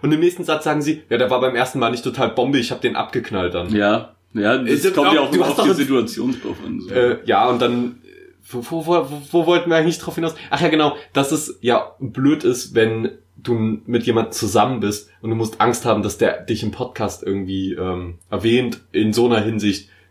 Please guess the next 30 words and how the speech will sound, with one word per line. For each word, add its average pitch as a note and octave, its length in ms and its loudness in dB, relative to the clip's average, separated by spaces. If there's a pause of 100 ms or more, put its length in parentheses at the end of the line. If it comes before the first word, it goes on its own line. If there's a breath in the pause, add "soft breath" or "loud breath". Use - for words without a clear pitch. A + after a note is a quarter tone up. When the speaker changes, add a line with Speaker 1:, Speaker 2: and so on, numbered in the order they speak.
(160 soft breath)
Speaker 1:
wo A#2 100 0
du A2 120 0
dann G#2+ 200 2
nichts A2 180 -2
dagegen A2 240 0
machen A2+ 240 -2
kannst. G2+ 260 -8
Weil G#2+ 140 0
wenn B2 100 4
ich A#2+ 80 -4
jetzt C#3 160 0
hier C3 140 2
sage, A#2+ 340 0 (340 loud breath)
„Äh, C3 60 -2
ähm, D#3 440 2
ja, C#3 180 2
ich E3+ 100 -4
hab F3+ 120 -8
die F#3 120 -2
und F#3 140 0
die F#3+ 100 -2
gedatet F#3 500 0 (200 loud breath)
und C3+ 120 -4
mit C#3+ 120 0
der D#3+ 160 2
war D3 60 2
der C3+ 120 2
Sex C3+ 280 -4
so G#3+ 300 2
scheiße“, F3+ 500 -2